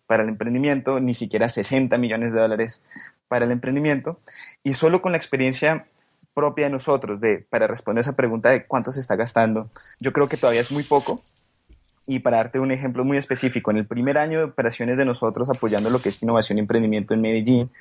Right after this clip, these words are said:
con Social Atom Ventures y Ruta N, en total,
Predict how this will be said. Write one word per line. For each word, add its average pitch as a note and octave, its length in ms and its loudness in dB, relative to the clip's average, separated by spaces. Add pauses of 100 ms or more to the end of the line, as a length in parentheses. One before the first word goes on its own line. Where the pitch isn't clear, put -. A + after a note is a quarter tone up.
(160)
con A2 180 0
Social G#2 280 2
Atom A#2 180 2
Ventures B2 340 -2
y G#2 60 0
Ruta G#2 320 2
N, A#2 260 0 (460)
en C3 220 0
total, B2+ 460 0